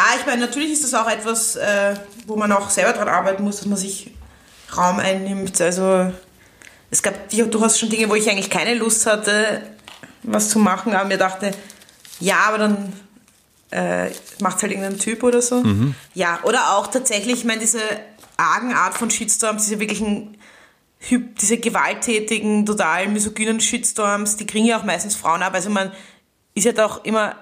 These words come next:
Speaker 1: man setzt sich schon immer was anderen aus als Frau, die sich eine Bühne nimmt, als, als Typ einfach. Die Angriffe sind einfach anders, auch mehr gegen den Körper, mehr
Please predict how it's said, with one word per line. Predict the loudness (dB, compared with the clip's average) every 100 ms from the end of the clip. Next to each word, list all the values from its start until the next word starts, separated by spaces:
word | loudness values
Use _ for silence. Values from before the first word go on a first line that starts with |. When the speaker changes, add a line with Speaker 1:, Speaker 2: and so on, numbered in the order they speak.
| -8
Speaker 1:
man | -4
setzt | -2 0 -2
sich | -2
schon | -4
immer | -2 0
was | 0 0
anderen | 0 0 -2 -2 -6 -8 -2
aus | 2 2 2 0 0
als | -2 0
Frau, | -2 2 2 2
die | 0
sich | -4 -4 -10 _
eine | -2 -2
Bühne | 0 0 0
nimmt, | 0 -2 -4 -2
als, | 0 2 0 0
als | 0 0
Typ | -2 -6 -6
einfach. | -6 -6 -6
Die | -2
Angriffe | 0 0 -4 -2
sind | -2 0
einfach | -2 2
anders, | 0 2 0 0 0 -6 -20 _
auch | -2 -2 -8 -18 _ 0
mehr | 0
gegen | 0 -2
den | -2 0
Körper, | 2 2 2 0
mehr | 2 2 2 0